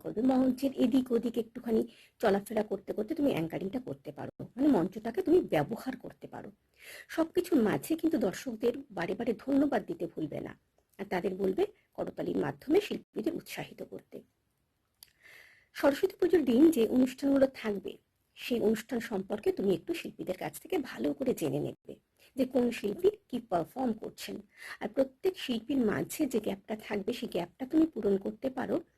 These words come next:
ওই দিন যেহেতু সরস্বতী পুজো, সরস্বতী পুজোর বিভিন্ন অ্যাঙ্গেল নিয়ে তুমি কথা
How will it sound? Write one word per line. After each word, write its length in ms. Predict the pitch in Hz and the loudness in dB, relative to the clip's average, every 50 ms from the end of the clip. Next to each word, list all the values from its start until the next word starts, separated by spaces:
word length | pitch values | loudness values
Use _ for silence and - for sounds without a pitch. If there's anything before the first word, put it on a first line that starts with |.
| _ _ - - - _ | _ _ -20 -20 -6 _
ওই 80 | 285 285 | 6 10
দিন 80 | 349 339 320 | 10 10 10
যেহেতু 200 | 311 320 - 320 - | 8 4 0 0 -2
সরস্বতী 420 | - 247 247 226 - - 311 - 294 277 | -2 -4 -4 -4 -6 -8 -6 -6 -6 -6
পুজো, 160 | - 190 240 285 - _ - | -6 -6 -6 -6 -8 _ -4
সরস্বতী 440 | - - 220 - - 285 269 - 320 - | -4 -2 -2 -2 -4 -6 -6 -6 -8 -6
পুজোর 180 | 311 - 302 254 262 | -4 -4 0 0 0
বিভিন্ন 240 | 254 - 330 330 320 302 - - | 2 4 6 6 6 6 4 2
অ্যাঙ্গেল 380 | - 202 220 233 240 285 339 349 302 | 2 4 4 4 6 6 6 8 6
নিয়ে 120 | 240 240 233 | 6 4 0
তুমি 140 | 240 254 330 427 - - _ _ _ _ | 2 4 4 2 2 -2 _ _ _ _
কথা 200 | - 185 - - | -4 -4 -4 -6